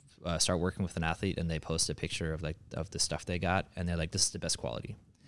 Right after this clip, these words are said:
But you don't know that because you, you don't necessarily have trained in all our stuff, right? Like, you haven't, you just started working with us, and I know you were sponsored by a different brand before that.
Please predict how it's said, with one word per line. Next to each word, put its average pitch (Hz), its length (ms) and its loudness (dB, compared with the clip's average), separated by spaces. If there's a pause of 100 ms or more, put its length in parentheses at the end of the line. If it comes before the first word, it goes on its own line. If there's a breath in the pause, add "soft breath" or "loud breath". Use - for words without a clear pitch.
(140 soft breath)
But 117 80 0
you 151 100 6
don't 165 140 10
know 170 100 8
that 98 220 4
because 90 420 2 (540 soft breath)
you, 110 220 4
you 120 160 4
don't 131 300 6
necessarily 98 400 6
have 92 180 0
trained 98 240 4
in 85 100 4
all 80 120 4
our 78 180 2
stuff, - 400 4
right? 80 240 0
Like, 78 240 -2
you 95 100 2
haven't, 90 380 0
you 92 140 -4
just 95 180 2
started 87 220 4
working 85 280 0
with 80 200 -6
us, 71 240 0
and 76 180 -8
I 87 80 2
know 95 160 8
you 92 180 0
were 90 140 -4
sponsored - 380 0
by 82 100 2
a 82 60 2
different 82 260 -2
brand 82 180 2
before 90 300 0
that. 78 280 0